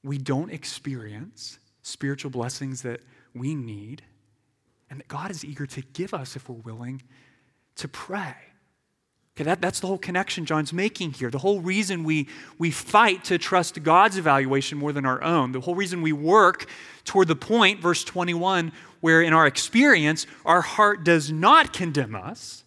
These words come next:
Why do we do that? Is because we want to experience the blessing of confidence in our relationship with God, especially confidence in prayer. Confidence in prayer.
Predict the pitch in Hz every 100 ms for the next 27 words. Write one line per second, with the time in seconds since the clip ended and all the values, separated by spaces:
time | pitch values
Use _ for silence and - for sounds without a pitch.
0 | _ 170 233 262 202 294 240 127 104 -
1 | - _ _ _ _ _ _ - - 170
2 | 202 220 185 196 190 220 233 214 196 -
3 | - 202 202 190 - 170 165 190 - 196
4 | 180 151 - - - 220 285 - 147 139
5 | 160 - - - - 214 220 240 208 202
6 | 202 190 196 165 185 185 170 196 180 127
7 | - 156 - - - - 285 - 185 151
8 | 147 156 - - - 175 165 165 156 143
9 | 131 127 - - - 160 - - - _
10 | _ _ _ _ _ _ _ _ _ _
11 | _ _ _ _ _ _ _ _ - -
12 | 180 - 180 165 165 147 - 196 160 -